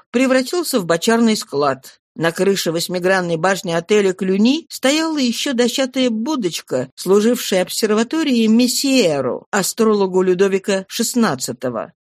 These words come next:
Герцогиня Дюра читала трем или четырем друзьям в будуаре, меблированном складными стульями в форме X, крытыми светло-голубым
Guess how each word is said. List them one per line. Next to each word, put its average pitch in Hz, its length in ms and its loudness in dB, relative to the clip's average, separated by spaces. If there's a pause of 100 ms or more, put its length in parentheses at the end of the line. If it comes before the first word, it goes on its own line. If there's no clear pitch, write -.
Герцогиня 170 760 0
Дюра 156 800 0
читала 339 500 0
трем 262 580 2
или 185 140 0
четырем 240 460 2
друзьям 214 480 0
в 262 60 -4
будуаре, 190 840 2
меблированном 165 1000 0
складными 175 600 0
стульями 233 540 -2
в - 60 -8
форме 240 540 2
X, - 540 -6
крытыми 202 480 2
светло-голубым 196 960 0